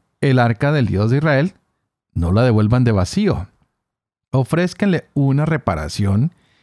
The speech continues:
y entonces sanarán y sabrán por qué no se ha apartado su mano de ustedes".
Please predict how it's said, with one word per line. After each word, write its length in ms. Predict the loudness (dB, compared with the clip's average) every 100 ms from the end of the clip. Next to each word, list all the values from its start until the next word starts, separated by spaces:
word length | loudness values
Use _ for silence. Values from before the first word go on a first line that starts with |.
| _ _ _
y 120 | 0
entonces 420 | 2 2 -2 -2 0
sanarán 500 | 0 2 2 0 -4 _ _ _ _ _
y 120 | -4
sabrán 500 | 0 0 2 0 0
por 300 | -2 -2 -4
qué 200 | -2 -2
no 180 | 0 -2
se 200 | -2 0
ha 100 | 0
apartado 680 | 0 0 -2 -2 -2 0 0
su 160 | 0 -4
mano 240 | -2 -2
de 80 | -4
ustedes". 540 | -2 -2 -4 -6 -14